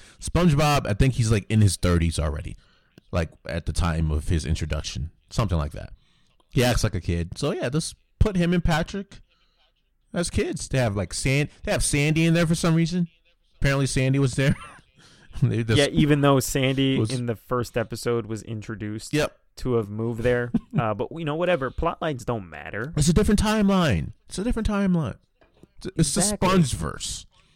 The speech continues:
Speaker 1: It's the Spongeverse. So, you
Speaker 2: It's, it's, it's full of holes, but that's because sponges are supposed to be porous.
Speaker 1: Mm, I
Speaker 2: So
Speaker 1: love
Speaker 2: don't
Speaker 1: it.
Speaker 2: worry about it.
Speaker 1: It's, it's not plot holes. It's plot porous. I love it.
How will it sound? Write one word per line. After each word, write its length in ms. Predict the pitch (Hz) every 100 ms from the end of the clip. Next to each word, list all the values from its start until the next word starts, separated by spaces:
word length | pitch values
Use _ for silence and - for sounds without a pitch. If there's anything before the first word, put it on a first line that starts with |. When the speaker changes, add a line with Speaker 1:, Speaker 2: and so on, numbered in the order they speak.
| _ - -
Speaker 1:
It's 160 | 127 -
the 100 | 127
Spongeverse. 600 | - 90 80 76 67 -
So, 380 | - 90 85 - - - _ -
you 80 | -
Speaker 2:
It's, 240 | 135 -
it's, 360 | 160 151 - -
it's 160 | 175 -
full 240 | - 196
of 80 | 175
holes, 420 | - 143 160 175
but 140 | 147 131
that's 180 | 135 -
because 300 | 135 - 127
sponges 440 | - 131 120 113 117
are 80 |
supposed 320 | 107 - 123 -
to 40 |
be 80 | 110
porous. 500 | - - 110 98 -
Speaker 1:
Mm, 440 | 82 90 82 76 -
I 40 |
Speaker 2:
So 80 | 82
Speaker 1:
love 220 | 85 85
Speaker 2:
don't 80 | 80
Speaker 1:
it. 20 |
Speaker 2:
worry 120 | 101 117
about 220 | 95 92
it. 60 | -
Speaker 1:
It's, 180 | 95 -
it's 200 | 113 -
not 280 | 127 123 -
plot 240 | - 110 -
holes. 400 | 98 104 98 -
It's 80 | -
plot 400 | - 101 - -
porous. 480 | 107 104 87 - -
I 100 | 80
love 460 | 80 87 98 92
it. 360 | 95 82 - -